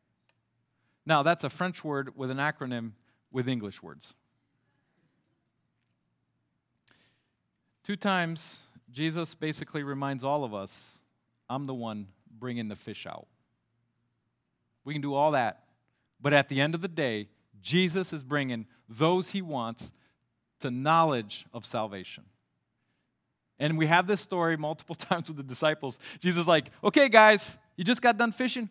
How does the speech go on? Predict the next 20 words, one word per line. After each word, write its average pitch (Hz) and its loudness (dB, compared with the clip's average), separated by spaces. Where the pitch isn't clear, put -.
Great, 175 2
go 165 -2
back." 135 2
"We 139 -8
fished 143 -8
all 120 -4
day." 113 -8
"Okay, 117 -10
go 139 -8
back, 143 0
I 120 -8
want 120 -8
you 110 -14
to - -20
fish - -16
again." - -20
And 123 -6
boom, 127 -6
they 113 -6
have 110 -8